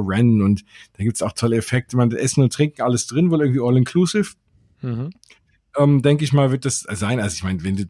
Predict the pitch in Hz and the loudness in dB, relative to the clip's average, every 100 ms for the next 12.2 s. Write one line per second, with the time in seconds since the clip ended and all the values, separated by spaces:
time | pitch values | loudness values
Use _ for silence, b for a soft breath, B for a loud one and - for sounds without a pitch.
0 | - 101 101 101 - B B _ 98 120 | -8 -4 -2 -2 -6 B B _ -4 0
1 | 127 117 104 110 - 101 120 123 123 113 | 4 4 2 0 0 2 4 4 0 -2
2 | - 107 110 110 - 101 92 135 151 123 | -2 0 0 0 -2 -4 2 4 6 6
3 | 117 107 113 110 110 110 104 117 117 104 | 4 4 2 2 2 2 2 4 2 2
4 | 95 98 101 135 - - b b b - | 2 2 2 0 -2 -10 b b b -4
5 | 110 113 107 113 - - 117 110 110 120 | -2 0 0 -4 -6 -6 -2 0 0 0
6 | 107 98 101 92 110 131 143 - _ b | 0 0 -2 0 2 4 4 2 _ b
7 | b b _ _ 139 135 135 156 _ _ | b b _ _ -10 -8 -8 -12 _ _
8 | _ 113 110 120 120 117 107 123 127 113 | _ -6 2 2 4 2 2 4 2 2
9 | 120 120 117 120 107 107 117 117 101 104 | 2 2 2 0 -2 -2 -2 -2 -4 -10
10 | - 123 110 117 131 143 123 123 123 120 | -4 0 0 2 2 2 2 2 0 0
11 | 117 - 120 - 113 127 120 117 113 127 | -2 -2 -6 -2 0 2 2 0 0 2
12 | 110 | 2